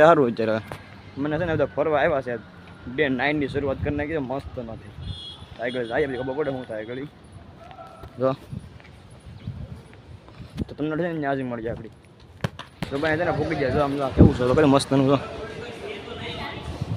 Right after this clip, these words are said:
આ છે નાના છોકરા માટે તો ગાડીઓ છે તો. ફરવા માટે હોય સ્પેશિયલ જો અહીંયા જો.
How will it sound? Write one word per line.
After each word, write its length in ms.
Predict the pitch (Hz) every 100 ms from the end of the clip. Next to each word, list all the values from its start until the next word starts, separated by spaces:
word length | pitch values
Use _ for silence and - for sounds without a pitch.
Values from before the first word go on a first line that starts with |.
| -
આ 80 | 127
છે 60 | 147
નાના 200 | 131 131
છોકરા 180 | 139 139
માટે 120 | 135 143
તો 40 | 120
ગાડીઓ 280 | 123 123 107
છે 60 | 107
તો. 60 | 120 - - - - - - - - - 165
ફરવા 240 | 165 147
માટે 140 | 135 208
હોય 120 | 202 165
સ્પેશિયલ 300 | 160 147 135
જો 60 | 143
અહીંયા 200 | 135
જો. 60 | 131